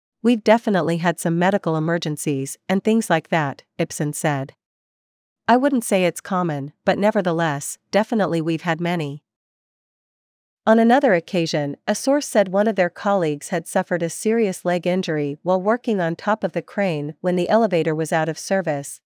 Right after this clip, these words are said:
They were forced to hobble down the stairs with the help of another worker. "Those incidents led to numerous safety reports," Stevens said. "Some specifically referenced the potential for disaster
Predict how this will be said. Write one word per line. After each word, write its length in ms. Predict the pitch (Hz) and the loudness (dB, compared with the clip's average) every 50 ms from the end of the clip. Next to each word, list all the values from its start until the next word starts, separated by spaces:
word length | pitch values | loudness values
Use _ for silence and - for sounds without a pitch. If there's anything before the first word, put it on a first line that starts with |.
| _ _ _ _ _ | _ _ _ _ _
They 80 | 202 | 0
were 160 | 196 196 196 | 2 2 0
forced 400 | 185 - - 214 220 240 - - | -2 0 2 2 2 2 0 -4
to 80 | - 190 | -4 -4
hobble 320 | 170 - 196 196 190 185 | 0 0 0 2 2 0
down 240 | 165 170 175 170 165 | 0 0 0 0 0
the 100 | 165 160 | -2 -4
stairs 560 | 156 - - - 196 185 156 147 143 139 - - _ | -6 -6 -4 -2 0 0 0 -2 -4 -6 -10 -10 _
with 140 | - 175 - | -6 -4 -2
the 80 | 180 | -2
help 240 | 170 165 196 175 - | 0 0 -2 0 0
of 80 | 170 156 | 0 -2
another 320 | 165 165 165 165 165 165 | 0 0 0 0 0 -2
worker. 560 | 156 151 165 165 - - 151 139 139 139 139 _ _ _ _ _ _ _ _ _ _ _ _ _ _ _ _ _ _ _ _ _ _ _ _ _ _ _ _ _ | -2 -2 -4 -6 -4 -4 -4 -4 -4 -6 -10 _ _ _ _ _ _ _ _ _ _ _ _ _ _ _ _ _ _ _ _ _ _ _ _ _ _ _ _ _
"Those 240 | - 214 247 262 233 | 4 4 4 6 4
incidents 480 | 226 233 247 - 214 180 170 165 - - | 2 2 2 0 0 0 0 -2 -2 0
led 220 | 175 170 175 170 | 0 0 0 0
to 80 | - 185 | -2 -2
numerous 400 | 175 180 202 202 185 165 165 - | 0 0 0 0 0 0 -2 -2
safety 340 | - 190 190 208 - 180 | -2 -2 -2 0 -2 -2
reports," 600 | 156 156 151 - - 170 151 147 - - - - - _ | -2 -2 -4 -2 -2 -2 -2 -2 -4 -8 -12 -14 -12 _
Stevens 500 | - - - 196 185 165 160 151 156 - | -12 -4 -2 -2 0 0 0 -2 -4 -4
said. 380 | - 170 156 147 139 139 - - _ _ _ _ _ _ _ _ _ _ _ _ _ _ _ _ _ _ | -2 -2 -2 -2 -4 -6 -10 -16 _ _ _ _ _ _ _ _ _ _ _ _ _ _ _ _ _ _
"Some 260 | - - - 269 302 | -4 2 2 4 4
specifically 680 | 285 - - 214 - - 240 240 - 240 - 214 190 175 | 2 0 -2 -2 0 0 2 2 2 -2 0 -2 -2 2
referenced 500 | 170 175 175 175 - 175 165 165 - - | 2 2 0 2 0 -2 -2 -2 -2 -4
the 80 | - | -4
potential 520 | 165 - 185 - - 214 214 220 - 202 180 | -4 -2 -6 -6 -2 -2 -2 -2 -2 -2 -2
for 180 | - - 175 | -2 -2 -2
disaster 720 | 165 170 156 - 180 170 190 185 - - 160 143 139 139 | -2 0 0 2 0 0 0 -2 -4 -4 -4 -4 -4 -6